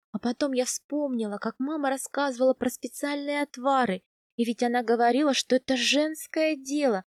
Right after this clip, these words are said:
предохраняться от беременности, что женщина имеет право выбирать, когда ей становиться матерью.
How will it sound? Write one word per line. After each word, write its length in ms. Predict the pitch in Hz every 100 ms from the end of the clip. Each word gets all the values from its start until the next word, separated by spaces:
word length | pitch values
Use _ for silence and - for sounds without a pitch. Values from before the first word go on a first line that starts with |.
| _
предохраняться 880 | - 220 220 - 233 240 254 240 -
от 80 | 214
беременности, 840 | 202 254 247 202 190 - - 196 - _ _
что 280 | - - 220
женщина 680 | 214 247 302 302 - 233 233
имеет 300 | 240 247 -
право 360 | 262 269 247
выбирать, 540 | 233 247 269 269 196 -
когда 300 | 208 208 226
ей 100 | 233
становиться 640 | - 220 240 233 - 254
матерью. 640 | 254 247 220 - 202 190